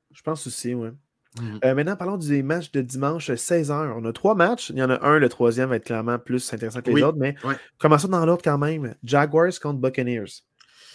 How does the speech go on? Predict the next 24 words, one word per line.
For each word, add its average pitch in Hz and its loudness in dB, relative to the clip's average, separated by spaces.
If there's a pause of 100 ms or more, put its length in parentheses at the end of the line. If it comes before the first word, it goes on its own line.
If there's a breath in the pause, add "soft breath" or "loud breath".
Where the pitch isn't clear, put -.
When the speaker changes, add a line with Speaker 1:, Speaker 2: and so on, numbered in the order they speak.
(180 loud breath)
Speaker 2:
Ben, 127 2
tu 127 -6
sais, 226 -2
c'est 170 0
deux 170 0
équipes 214 -2
un 156 -2
peu 208 -10
qui 196 -10
sont 156 -2
en 151 0
direction 147 -2
opposée. 170 -2
Les 202 0
Buccaneers 151 -2
jouent 147 -2
mieux 147 4
dernièrement. 156 0
Les 180 -2
Jaguars, 139 0
c'est 151 -4
plus 156 -10
difficile 147 -6
dernièrement. 143 0